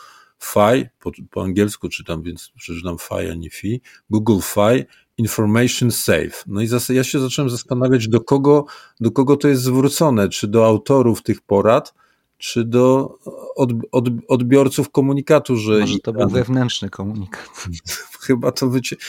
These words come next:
Speaker 1: chyba to kolejny wyciek był z komunikatu wewnętrznego do administratorów bezpieczeństwa tej usługi, które sobie przekazano we-, e, wewnętrznie. No bo nie wiem,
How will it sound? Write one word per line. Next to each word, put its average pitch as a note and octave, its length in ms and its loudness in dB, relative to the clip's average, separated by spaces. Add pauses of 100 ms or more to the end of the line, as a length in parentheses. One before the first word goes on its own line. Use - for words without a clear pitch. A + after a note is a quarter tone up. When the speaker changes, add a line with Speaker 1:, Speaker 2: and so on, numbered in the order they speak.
(120)
Speaker 1:
chyba A#2+ 220 0
to B2+ 140 0
kolejny D3 440 4
wyciek C3+ 480 2
był C3+ 200 4
z - 100 -4
komunikatu C3 880 2 (280)
wewnętrznego B2+ 840 0
do C3+ 300 -2
administratorów C3+ 760 0
bezpieczeństwa C3+ 800 -2
tej G2+ 240 0
usługi, G2 680 -2
które G2 340 -4 (500)
sobie G2+ 320 -2
przekazano F2+ 600 0
we-, F2 140 -4
e, F2+ 880 -4
wewnętrznie. E2+ 720 -8
No F#2+ 100 -8
bo G#2 140 -4
nie A2 140 0
wiem, F2 200 -6